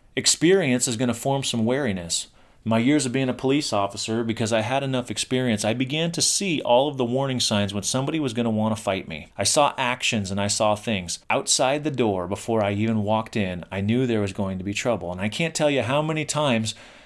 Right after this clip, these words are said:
I, I was dealing with suspects or with people, and there were some things that I began to recognize were warning signs, and I stopped them before they pulled a gun or before they pulled a knife or before they took a swing.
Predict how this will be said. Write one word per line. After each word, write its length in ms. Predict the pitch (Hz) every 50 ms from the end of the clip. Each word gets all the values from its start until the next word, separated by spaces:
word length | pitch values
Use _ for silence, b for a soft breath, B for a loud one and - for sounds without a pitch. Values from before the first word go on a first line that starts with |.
| B B B
I, 380 | - - 110 113 113 113 - - -
I 220 | 101 104 104 104
was 400 | 104 104 - 104 101 98 90 -
dealing 460 | - 117 104 123 131 147 147 147 139
with 140 | 123 117 104
suspects 600 | - - 147 139 131 - - 139 135 131 - -
or 80 | 120 110
with 180 | 107 104 107
people, 460 | - 127 123 131 127 127 120 120 117 B B B B B B _
and 240 | 123 120 110 110 110
there 100 | 113 110
were 160 | 110 107 101
some 220 | 101 - - 110 104
things 400 | 104 - 151 151 156 151 135 117
that 120 | 113 -
I 200 | - 110 123 131
began 360 | 123 135 123 123 127 127 127 123
to 140 | - 120
recognize 720 | 107 107 113 113 113 - 117 95 104 104 98 98 101 101 101
were 140 | 107 107 101
warning 400 | 101 101 110 113 117 110 101 95
signs, 400 | - - 98 92 90 92 90 92
and 100 | 92 95
I 60 | 95
stopped 380 | - - - 117 107 107 104
them 160 | - 110 107 104
before 280 | 101 - - 101 98
they 120 | 95 95 95
pulled 240 | - 98 95 92
a 40 | 92
gun 320 | 92 95 110 110 110 113 110
or 60 | 104
before 320 | 98 98 92 - 98 98
they 100 | 92 92
pulled 240 | 87 - - 95 92
a 40 | 92
knife 420 | 92 95 101 107 110 113 113 -
or 60 | 95
before 320 | 90 98 95 - - 98 95
they 80 | 90
took 200 | 87 - - -
a 60 | - 90
swing. 540 | - - - - 123 120 127 131 131 131